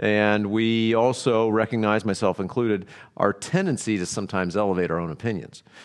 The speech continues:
And so we read the Bible. We believe the Bible is inspired, including the Old Testament and the New Testament, including prophecy. And as we read it, let me just, if I can kinda take us back a little bit,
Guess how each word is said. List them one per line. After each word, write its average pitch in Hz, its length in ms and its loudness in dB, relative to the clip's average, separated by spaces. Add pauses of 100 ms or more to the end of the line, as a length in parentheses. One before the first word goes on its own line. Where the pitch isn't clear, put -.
(120)
And 107 160 -4
so 110 360 2 (240)
we 110 120 0
read 156 200 2
the 190 40 2
Bible. 131 400 2 (680)
We 139 120 2
believe 139 300 2
the 127 80 2
Bible 127 360 4
is 110 120 0
inspired, 123 680 2
including 113 400 0
the 107 80 2
Old 113 160 0
Testament 120 440 -2
and - 80 -8
the 104 60 -2
New 113 120 0
Testament, 123 480 -4 (240)
including 113 480 0
prophecy. 120 640 0 (920)
And 143 480 4
as 170 160 2
we 196 160 2
read 226 480 0
it, 127 340 2
let 160 80 -2
me 202 100 -2
just, - 300 -4
if 156 160 0
I 151 100 4
can 156 120 -4
kinda 196 220 -2
take - 300 -2
us 151 100 -4
back 139 560 0
a 127 60 4
little 107 260 2
bit, 101 380 0